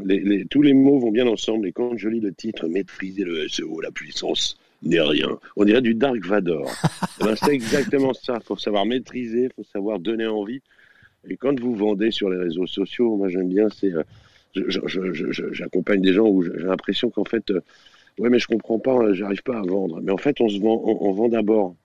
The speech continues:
Speaker 1: On vend pas son produit ni sa prestation. On se vend d'abord. Donc ça, c'est hyper important. C'est la même chose, hein, de ce que explique David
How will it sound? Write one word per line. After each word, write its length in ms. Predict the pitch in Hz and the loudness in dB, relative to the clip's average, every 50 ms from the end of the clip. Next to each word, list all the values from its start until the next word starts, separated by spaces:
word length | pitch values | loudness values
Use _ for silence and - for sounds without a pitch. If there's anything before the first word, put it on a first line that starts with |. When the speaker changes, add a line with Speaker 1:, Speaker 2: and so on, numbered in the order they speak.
| - - | -6 -4
Speaker 1:
On 140 | 95 92 | -4 -4
vend 180 | 92 87 101 95 | -2 -2 -2 -2
pas 140 | - 147 151 | -2 -2 -4
son 180 | - - 123 | -2 -4 -6
produit 340 | 101 - 104 104 101 104 107 | -4 -2 -4 -4 -2 -2 -4
ni 140 | 104 101 92 | -4 -4 -4
sa 140 | - 104 92 | -4 -6 -6
prestation. 520 | - 104 98 - - 131 - - 151 139 _ _ _ _ _ - | -4 -6 -6 -4 -6 -8 -4 -2 -4 -4 _ _ _ _ _ -6
On 100 | 104 104 | -4 -4
se 160 | - - 113 | -2 0 0
vend 340 | 107 95 85 104 107 117 110 | 0 0 2 2 2 2 2
d'abord. 520 | 95 98 92 87 92 85 78 71 65 - _ _ _ _ _ _ - | 0 -2 -2 -2 -4 -4 -4 -6 -8 -12 _ _ _ _ _ _ -10
Donc 120 | 95 95 - | -10 -8 -6
ça, 160 | - 117 110 | -4 -4 -4
c'est 160 | - - 104 | -2 -2 -2
hyper 300 | 101 98 80 - 107 101 | -2 -2 -4 -4 -2 0
important. 320 | 107 - - 92 - 123 117 | 0 0 0 -2 -2 -2 -2
C'est 160 | - - 113 | 0 0 0
la 80 | 110 | 2
même 160 | 107 110 107 98 | 2 2 2 0
chose, 300 | - - 139 131 110 107 | 0 2 2 4 4 4
hein, 100 | 110 104 | 2 0
de 140 | 98 98 104 | -2 -4 -4
ce 80 | - - | -4 -4
que 140 | 110 104 - | -6 -6 -2
explique 600 | - 104 - - - - - 104 107 98 85 85 | -2 -2 -4 -4 -12 -8 0 0 0 0 0 0
David 540 | 80 101 95 90 90 101 107 113 104 92 | 0 2 2 2 2 0 0 -2 -2 -4